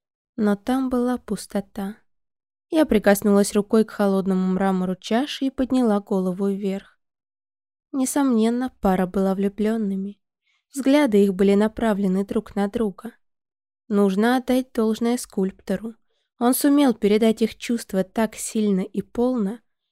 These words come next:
что невольно они виделись живыми. «А что это за место? Расскажи мне, уж если я не помню».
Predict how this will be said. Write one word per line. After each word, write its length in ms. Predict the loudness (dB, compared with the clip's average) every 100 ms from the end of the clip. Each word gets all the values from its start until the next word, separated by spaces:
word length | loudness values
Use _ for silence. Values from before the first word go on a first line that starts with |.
| _
что 240 | -4 2
невольно 500 | 2 4 2 2 2
они 220 | 2 0
виделись 480 | -2 -4 -2 -4 -4
живыми. 600 | -4 -2 -2 -4 -6 -10 _ _ _ _ _ _ _ _ _ _ _ _ -6
«А 200 | -4 -4
что 240 | -4 0
это 260 | 0 0 -2
за 180 | 0 0
место? 560 | 0 -2 -6 -14 -14 _ _ _ _ -2
Расскажи 580 | 0 2 4 4 4 2
мне, 360 | 2 0 -4 _ -18
уж 200 | -4 -2
если 240 | 0 0
я 180 | 2 4
не 140 | 2
помню». 500 | 0 -4 -2 -4 -8